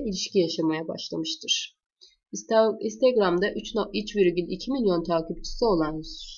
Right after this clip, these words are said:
Subaşı, iki bin, iki bin on dokuzda bir YouTube kanalı açmış ve yüz alt-, yüz altmış iki bin abonesi vardır.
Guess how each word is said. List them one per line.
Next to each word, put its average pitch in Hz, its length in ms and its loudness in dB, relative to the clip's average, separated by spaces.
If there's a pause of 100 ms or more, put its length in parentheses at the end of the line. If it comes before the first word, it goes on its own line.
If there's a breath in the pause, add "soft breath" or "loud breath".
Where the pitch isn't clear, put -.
(120)
Subaşı, 214 440 0 (440)
iki 233 240 -4
bin, 240 140 -4
iki 202 160 -6
bin 208 200 2
on 214 120 0
dokuzda 165 400 -2
bir 233 100 -2
YouTube 220 480 -4
kanalı 160 300 -2
açmış 175 500 -6
ve 214 100 4
yüz 208 220 0
alt-, 202 280 0 (220)
yüz 196 220 -6
altmış 196 460 -2
iki 202 220 -6
bin 226 200 -2
abonesi 175 500 0
vardır. 160 500 -2